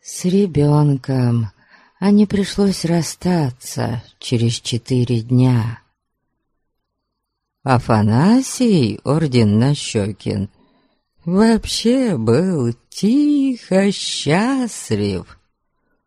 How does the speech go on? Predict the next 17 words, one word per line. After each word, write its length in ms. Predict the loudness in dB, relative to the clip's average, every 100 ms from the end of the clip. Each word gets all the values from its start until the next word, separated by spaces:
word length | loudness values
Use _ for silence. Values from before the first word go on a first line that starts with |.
| _
Он-то 680 | 0 4 6 6 6 6 4
и 140 | 6
не 200 | 8 8
чаял 960 | 6 2 4 4 2 2 2 2 2 -2 _ _ _ -12
внуков 720 | 0 4 6 6 2 2 0 2
дождаться, 960 | 0 -2 -2 -2 -2 -6 -10 -8 -10 _ _ _ _ _ _ _
да 300 | 0 4 2
тем 340 | 4 6 6 6
более 680 | 4 4 4 4 2 0 -8 _ _ _ _ _
таких. 880 | 0 0 0 0 2 4 4 2 -2 -10 -20 _ _ _ _ _ _ _ _ _ _ _ _ _ _ _ _ _ _ _ _
А 160 | -2 -2
что 280 | 0 0
было 360 | 2 2 4 4
особо 460 | 2 0 0 2 0
приятно 800 | 0 0 0 0 -2 0 0
Софье? 800 | 0 -4 -6 -6 -8 -8 -8 -10 -14 _ _ _ _ _ _ _ _ _ _ _ _
Интриговать 1000 | 4 6 6 4 2 2 2 0 -2 -18